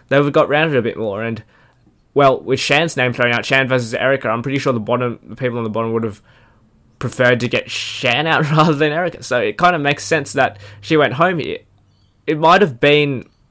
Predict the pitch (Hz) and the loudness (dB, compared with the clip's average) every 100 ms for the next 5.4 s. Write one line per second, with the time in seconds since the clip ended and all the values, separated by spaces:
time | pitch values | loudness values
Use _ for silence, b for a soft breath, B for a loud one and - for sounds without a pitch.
0 | _ _ _ - 165 175 165 151 180 196 | _ _ _ 2 2 4 4 4 2 -2
1 | - 143 123 110 101 117 131 117 123 - | 0 -2 0 0 -2 -4 -4 -4 -6 -6
2 | 117 104 - b b b b 117 117 - | -4 -6 -10 b b b b 0 2 2
3 | 139 143 131 135 127 127 - B B 127 | 0 2 4 6 6 2 0 B B 2
4 | 131 127 143 139 123 123 131 - 151 151 | 4 4 2 2 4 4 2 0 0 2
5 | 180 147 120 | 2 2 0